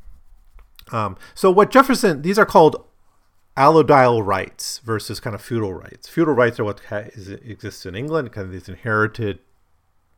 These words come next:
ownerships of land through the generations from this conquest. But what you have at the Americas are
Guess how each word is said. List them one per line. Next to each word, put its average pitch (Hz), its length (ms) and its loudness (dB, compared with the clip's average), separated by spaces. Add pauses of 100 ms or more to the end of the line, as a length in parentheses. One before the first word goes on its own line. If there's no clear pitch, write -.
(460)
ownerships 120 480 -6
of 113 160 -10
land 104 360 -6
through 110 520 -8
the 101 100 -10
generations 104 880 -6 (460)
from 110 240 -8
this 98 140 -12
conquest. 131 640 -4 (400)
But 131 300 4
what 127 260 0
you 131 80 -6
have 127 160 0
at 117 80 -8
the 117 80 -8
Americas 151 520 0
are 98 380 -2